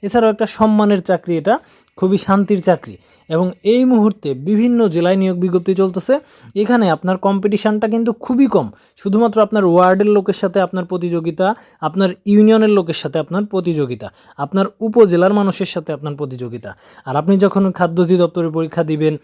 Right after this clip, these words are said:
অন্য অধিদপ্তরের পরীক্ষা দিবেন, তখন কিন্তু আপনার, ভাই, লক্ষ লক্ষ মানুষের সাথে প্রতিযোগিতায় নামতে হবে। এবং জেনে রাখুন, জুলাই মাসের মধ্যেই আপনাদের প্রত্যেকটা জেলার পরীক্ষা হয়ে যাবে। ময়মনসিংহ বলেন, টাঙ্গাইল, কক্সবাজার, ফরিদপুর, রংপুর, গাজীপুর,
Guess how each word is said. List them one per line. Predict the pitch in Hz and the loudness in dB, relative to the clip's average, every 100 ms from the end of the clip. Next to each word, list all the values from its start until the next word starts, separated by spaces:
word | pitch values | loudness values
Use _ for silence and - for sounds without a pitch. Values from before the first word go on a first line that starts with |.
| _ _ | _ _
অন্য | 180 185 185 | -2 2 2
অধিদপ্তরের | 165 170 165 165 | 2 0 0 -2
পরীক্ষা | 151 156 151 | -2 -4 -2
দিবেন, | 151 147 135 | -2 -4 -4
তখন | 170 - 226 | -6 0 0
কিন্তু | 240 226 165 117 _ _ _ - | 2 0 -2 -8 _ _ _ -10
আপনার, | - 180 160 | -8 -6 -2
ভাই, | 160 135 - _ - | 0 -2 -4 _ -8
লক্ষ | 160 - 226 | -8 -2 0
লক্ষ | 220 220 | 2 2
মানুষের | 202 170 - | 0 0 -4
সাথে | 147 139 131 | -6 -6 -6
প্রতিযোগিতায় | 147 143 139 135 135 156 214 | -6 -6 -4 -4 -4 0 2
নামতে | 233 151 151 156 | 2 0 -2 -2
হবে। | 151 196 139 - _ _ | 2 2 0 -4 _ _
এবং | 147 156 | -6 -4
জেনে | 139 175 190 | -2 0 2
রাখুন, | 190 - 254 240 _ - | 0 2 0 0 _ -16
জুলাই | 127 180 220 233 | -4 2 2 2
মাসের | 202 151 151 | 0 0 -4
মধ্যেই | 139 143 139 180 117 _ - | -4 -6 -2 -2 -2 _ -12
আপনাদের | 147 180 180 | -8 -6 -4
প্রত্যেকটা | 165 - 233 - 233 226 226 | -6 -4 -4 -4 -8 -4 0
জেলার | 190 160 175 170 | 2 2 2 0
পরীক্ষা | 156 151 143 165 | -2 -4 -4 -6
হয়ে | 143 156 | -2 0
যাবে। | 143 117 - _ _ 151 | 0 -4 -8 _ _ -4
ময়মনসিংহ | 160 170 175 165 165 160 | 0 2 0 -2 -4 -2
বলেন, | 151 156 151 | 0 0 -2
টাঙ্গাইল, | 139 170 165 156 156 147 | -2 -2 0 0 0 0
কক্সবাজার, | - 170 147 143 156 151 | 0 0 0 -2 0 0
ফরিদপুর, | 135 175 170 160 - 160 | -2 -2 -2 -2 -6 -2
রংপুর, | 156 175 165 147 147 | 0 0 0 -4 -2
গাজীপুর, | 165 170 160 143 143 | 0 0 -2 -4 -8